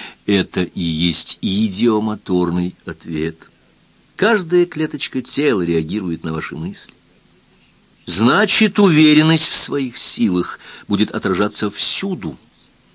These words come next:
во всём теле, в каждой клеточке. Когда вы верите, что вы человек с большой буквы,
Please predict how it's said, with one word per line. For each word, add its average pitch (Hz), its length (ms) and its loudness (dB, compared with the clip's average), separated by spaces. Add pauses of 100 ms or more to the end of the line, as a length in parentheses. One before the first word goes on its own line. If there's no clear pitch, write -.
(380)
во 82 160 0
всём 156 440 0
теле, 135 460 -2 (800)
в - 140 -16
каждой 139 500 -2
клеточке. - 680 -8 (1000)
Когда 151 580 2
вы 180 320 0
верите, 123 800 -2
что - 300 -2
вы 98 360 -2 (100)
человек 80 1080 -2 (540)
с - 80 -8
большой 76 400 -2
буквы, 73 500 -12